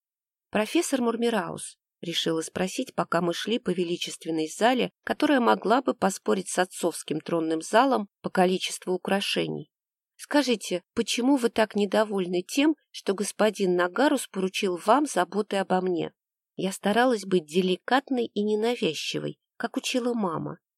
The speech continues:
Но мне не пятьсот лет, да и опыта маловато. Может, поэтому он тяжело вздохнул, остановился у большой картины,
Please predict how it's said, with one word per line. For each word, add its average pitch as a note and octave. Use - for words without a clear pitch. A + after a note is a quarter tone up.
Но A#3
мне A#3
не G#3+
пятьсот D4+
лет, D#3
да D3+
и F3+
опыта A3+
маловато. F#3+
Может, A3
поэтому A#3
он F3+
тяжело F#3+
вздохнул, G3
остановился A#3+
у F#3
большой F#3
картины, A3